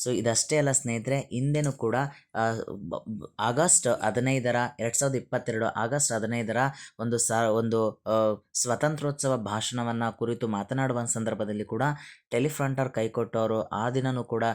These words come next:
ಆ, ಕೆಲವು ಸೆಕೆಂಡ್ಗಳ ಕಾಲ ಭಾಷಣವನ್ನ ನಿಲ್ಲಿಸಿದ್ದು ನೋಡಿದ್ವಿ. ಅದಲ್ಲದೆ ವಿದೇಶಕ್ಕೆ ಹೋದಾಗೂ ಕೂಡ ಅವರು ಟೆಲಿಪ್ರಾಂಪ್ಟರ್ನ ಸಹಾಯದ ಮುಖಾಂತರ ತಮ್ಮ ಭಾಷಣಗಳನ್ನ ಮಾಡ್ತಾರೆ ಅನ್ನುವಂಥದ್ದು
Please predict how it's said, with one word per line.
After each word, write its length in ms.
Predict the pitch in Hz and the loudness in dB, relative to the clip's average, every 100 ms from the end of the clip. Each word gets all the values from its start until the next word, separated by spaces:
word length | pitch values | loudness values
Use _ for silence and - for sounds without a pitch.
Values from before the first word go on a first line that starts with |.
| - - - | -4 -14 -2
ಆ, 140 | 110 | 0
ಕೆಲವು 300 | 107 123 117 | 0 0 2
ಸೆಕೆಂಡ್ಗಳ 520 | - 113 131 127 123 | 0 -2 -2 -2 -2
ಕಾಲ 220 | 120 113 110 | -2 -2 -2
ಭಾಷಣವನ್ನ 600 | 95 113 - 123 117 113 | -2 -2 -4 -4 -2 -2
ನಿಲ್ಲಿಸಿದ್ದು 440 | 104 101 110 110 | -2 -2 -2 -2
ನೋಡಿದ್ವಿ. 560 | 107 101 101 113 143 143 - - | 0 -2 -2 0 0 -2 -16 -8
ಅದಲ್ಲದೆ 720 | 101 117 151 143 117 120 - - | 0 2 2 2 0 -2 -6 -2
ವಿದೇಶಕ್ಕೆ 640 | 120 117 143 143 143 135 | 0 2 2 0 -2 0
ಹೋದಾಗೂ 440 | 123 113 117 113 | 2 2 0 0
ಕೂಡ 200 | - 113 | -2 -2
ಅವರು 260 | 110 107 139 | 0 0 -2
ಟೆಲಿಪ್ರಾಂಪ್ಟರ್ನ 840 | 143 107 131 - 123 113 113 113 117 | -2 -2 -2 -4 -4 -2 -4 -4 -4
ಸಹಾಯದ 420 | - 104 120 123 | -4 -2 0 -2
ಮುಖಾಂತರ 480 | 113 101 107 104 135 147 - - | -2 -4 -4 -2 -2 -2 -6 -10
ತಮ್ಮ 180 | 113 117 | -4 -2
ಭಾಷಣಗಳನ್ನ 720 | 92 95 120 - 135 123 120 | -2 -2 -2 0 0 0 -2
ಮಾಡ್ತಾರೆ 440 | 110 104 101 110 104 | 0 -2 -2 -4 -2
ಅನ್ನುವಂಥದ್ದು 580 | 104 104 98 107 147 | -2 -4 -2 0 0